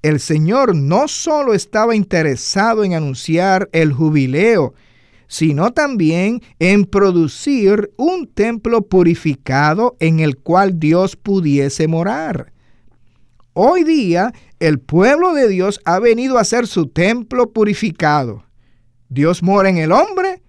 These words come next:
y el hombre mora en Dios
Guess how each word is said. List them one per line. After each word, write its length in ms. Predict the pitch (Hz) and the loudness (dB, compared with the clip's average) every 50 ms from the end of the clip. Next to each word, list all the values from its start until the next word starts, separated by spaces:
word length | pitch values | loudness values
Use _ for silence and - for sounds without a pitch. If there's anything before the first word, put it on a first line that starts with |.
| _ _ _ _ _ | _ _ _ _ _
y 160 | - 165 160 156 | -2 0 0 2
el 140 | 151 160 | 2 2
hombre 320 | 214 262 277 269 247 240 214 | 2 0 0 0 0 0 0
mora 400 | 190 214 247 262 262 269 254 254 - | 0 0 2 2 2 2 0 0 -4
en 260 | 233 247 254 254 214 | -6 -6 -4 -4 -6
Dios 540 | 180 226 269 302 381 359 - - - - | -6 -4 -4 -2 -4 -4 -4 -8 -12 -16